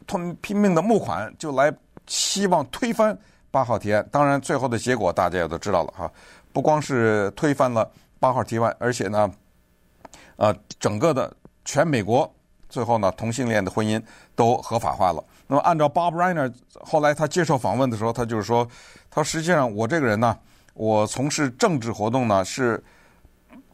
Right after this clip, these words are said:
很大的程度上是受我太太的影响。那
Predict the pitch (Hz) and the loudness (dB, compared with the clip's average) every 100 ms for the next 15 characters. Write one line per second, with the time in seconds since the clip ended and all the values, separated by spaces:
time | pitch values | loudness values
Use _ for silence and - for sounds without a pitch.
0 | - - 147 131 233 170 139 131 139 143 | -2 2 2 2 0 2 -2 -4 -2 -2
1 | 127 107 123 113 - 104 87 85 - 98 | -2 -2 -4 -4 -2 0 -2 -2 0 0
2 | 90 78 80 78 92 80 - 87 | -2 -6 -6 -8 -6 -8 -8 -8